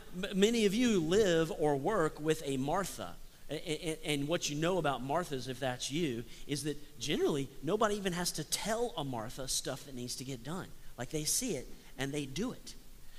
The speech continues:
Unfortunately, that means some of us spouses who live with a, with a Martha,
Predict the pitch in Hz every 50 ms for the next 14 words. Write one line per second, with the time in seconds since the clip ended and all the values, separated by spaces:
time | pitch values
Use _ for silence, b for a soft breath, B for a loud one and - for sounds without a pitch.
0 | B B B B B - 170 180 180 - - 240 302 370 381 - - 139 135 123
1 | 127 139 160 185 185 190 196 185 180 - 208 233 254 247 208 196 170 - - -
2 | - - 214 220 196 - 185 147 131 156 165 160 147 170 208 220 180 175 190 196
3 | 170 175 151 139 143 147 156 - 170 160 175 165 156 135 135 143 143 156 185 233
4 | 226 - - 113 98 95 120